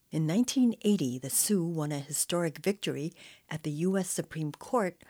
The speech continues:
claiming the land was illegally taken from seven Sioux tribes.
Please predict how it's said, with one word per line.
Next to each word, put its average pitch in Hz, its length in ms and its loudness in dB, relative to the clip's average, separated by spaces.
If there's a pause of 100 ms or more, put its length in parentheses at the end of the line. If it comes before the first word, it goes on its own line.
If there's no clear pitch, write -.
(260)
claiming 208 380 4
the 156 100 2
land 156 380 2
was 156 220 -2
illegally 160 580 -2
taken 165 480 -2
from 156 220 -4
seven 208 400 0
Sioux 185 260 -2
tribes. - 720 -6